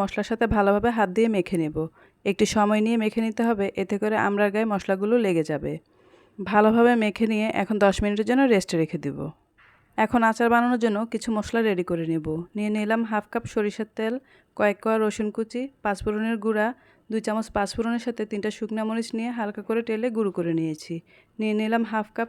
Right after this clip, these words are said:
তেঁতুলের কাত, এক চামচ আদা বাটা, হাফ কাপ চিনি। এখন আচার বানানোর জন্য চুলায় একটি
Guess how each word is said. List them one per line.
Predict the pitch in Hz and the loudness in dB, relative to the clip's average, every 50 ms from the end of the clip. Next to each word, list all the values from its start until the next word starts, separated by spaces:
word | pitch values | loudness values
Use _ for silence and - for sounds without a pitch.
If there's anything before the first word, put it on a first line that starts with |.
| - _ - | -6 _ -4
তেঁতুলের | 220 196 - 208 208 214 220 214 - | -4 -2 -2 -2 -2 -2 -4 -4 -2
কাত, | 226 220 226 254 - _ _ _ _ _ _ _ - 196 | 0 0 0 0 -2 _ _ _ _ _ _ _ -10 -10
এক | 190 - | -8 -6
চামচ | - 208 202 214 208 214 196 | -4 -4 -4 -4 -2 -4 -2
আদা | 196 202 196 190 | -2 -2 -2 -2
বাটা, | 202 202 - 226 247 294 302 _ _ _ _ _ - - | -2 -4 -4 -4 -6 -6 -6 _ _ _ _ _ -2 0
হাফ | 233 220 214 - - | 2 2 2 0 -4
কাপ | 247 233 233 _ - | -6 -6 -6 _ -4
চিনি। | - 220 190 180 160 151 160 - _ _ _ _ _ _ _ _ _ _ _ _ _ _ _ _ _ _ _ - 220 | -2 0 0 0 0 -2 -6 -12 _ _ _ _ _ _ _ _ _ _ _ _ _ _ _ _ _ _ _ -2 0
এখন | 208 - 233 226 220 | 0 2 4 4 4
আচার | 214 - 240 226 233 | 2 2 2 2 4
বানানোর | 233 233 240 247 220 233 | 2 2 2 0 0 0
জন্য | 226 202 202 214 208 - | 0 0 -2 -2 -2 -2
চুলায় | 214 208 214 214 208 | -2 0 2 0 0
একটি | - - | 0 -2